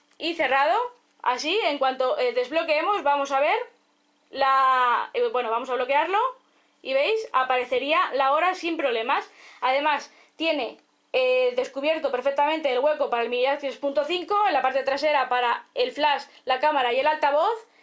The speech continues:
en la parte inferior el micro U S B y el micrófono cancelador de ruidos,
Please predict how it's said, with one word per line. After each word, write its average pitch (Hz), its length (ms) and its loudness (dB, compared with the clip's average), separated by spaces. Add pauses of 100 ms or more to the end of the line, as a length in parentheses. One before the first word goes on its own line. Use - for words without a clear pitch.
(200)
en 262 140 0
la 277 100 4
parte 302 220 -2
inferior 311 420 0
el 285 120 0
micro 254 220 0
U 269 160 -2
S 285 140 0
B 339 80 -2
y 262 380 -4
el 240 100 -4
micrófono 277 400 0
cancelador 277 460 2
de 285 100 0
ruidos, 359 500 -2